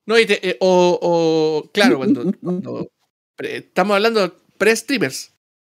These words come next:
Speaker 1: Cuando se grababan jugando y se grababan con el micrófono Chayanne, ordinario,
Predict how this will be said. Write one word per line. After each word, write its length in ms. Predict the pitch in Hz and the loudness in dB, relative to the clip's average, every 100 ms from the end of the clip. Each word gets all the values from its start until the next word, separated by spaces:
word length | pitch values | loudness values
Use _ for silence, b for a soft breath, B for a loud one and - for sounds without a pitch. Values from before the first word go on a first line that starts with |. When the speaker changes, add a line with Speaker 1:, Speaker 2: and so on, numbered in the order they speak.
| _ _ _ _ _ | _ _ _ _ _
Speaker 1:
Cuando 260 | 170 156 160 | -4 -4 -4
se 140 | 175 | -2
grababan 580 | 156 160 220 185 185 262 _ _ _ | 0 4 4 4 0 -8 _ _ _
jugando 560 | - 170 180 143 156 - _ _ _ _ _ _ _ _ _ - | -2 0 0 -2 -10 -12 _ _ _ _ _ _ _ _ _ -10
y 80 | 131 | -6
se 120 | 135 | -2
grababan 240 | 135 151 156 | 0 0 0
con 140 | 156 | -4
el 60 | 147 | -6
micrófono 1040 | 143 156 156 147 143 139 139 135 135 - _ _ _ - | -6 -6 -6 -8 -6 -6 -8 -8 -10 -14 _ _ _ -6
Chayanne, 560 | 151 160 175 156 175 - _ - | -2 2 0 -2 -10 -20 _ -16
ordinario, 640 | 139 135 147 170 147 175 | -14 -8 -4 -4 -4 -8